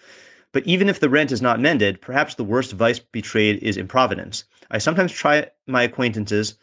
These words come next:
by such tests as this." And by the way, that's how I got to this passage. I was thinking, I thought I remember Thoreau talking about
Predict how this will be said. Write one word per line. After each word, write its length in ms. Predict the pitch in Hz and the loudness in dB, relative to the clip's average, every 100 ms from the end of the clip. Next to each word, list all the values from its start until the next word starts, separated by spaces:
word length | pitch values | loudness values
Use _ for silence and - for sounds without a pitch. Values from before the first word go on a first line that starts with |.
| - | -4
by 120 | 113 | 0
such 280 | 107 110 - | 0 0 -2
tests 320 | - 120 - | -2 0 0
as 200 | 107 90 | -2 -2
this." 200 | 95 87 | -2 -2
And 80 | 110 | 0
by 100 | 120 | 2
the 60 | 120 | 4
way, 100 | 117 | 4
that's 160 | 127 | 4
how 100 | 135 | 2
I 40 | 117 | 2
got 180 | 113 107 | 2 2
to 60 | |
this 140 | 101 - | -2 0
passage. 320 | 104 95 92 | -2 0 -2
I 40 | |
was 100 | 98 | -2
thinking, 240 | 117 110 104 - - | -2 -6 -8 -14 -8
I 60 | |
thought 160 | 113 147 | 0 2
I 40 | |
remember 280 | 151 147 127 | 2 0 0
Thoreau 280 | 123 127 117 | 0 2 2
talking 320 | 120 120 117 | 2 0 2
about 240 | 110 101 | 0 0